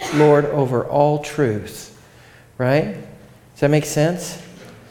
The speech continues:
So one of the things that's happening in, in our political discussions is that we've,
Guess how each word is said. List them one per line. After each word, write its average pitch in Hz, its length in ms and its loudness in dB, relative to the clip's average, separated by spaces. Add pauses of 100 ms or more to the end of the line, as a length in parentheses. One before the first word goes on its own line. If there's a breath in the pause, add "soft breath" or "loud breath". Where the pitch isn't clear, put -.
(320 loud breath)
So 139 400 4
one 151 220 2
of 175 40 2
the 175 80 0
things 170 220 2
that's 131 120 -4
happening 175 380 0
in, 123 200 -2
in 160 320 0
our 139 640 2 (240)
political 147 500 2
discussions 113 840 -6
is 110 160 -10
that - 180 -6
we've, 139 200 -4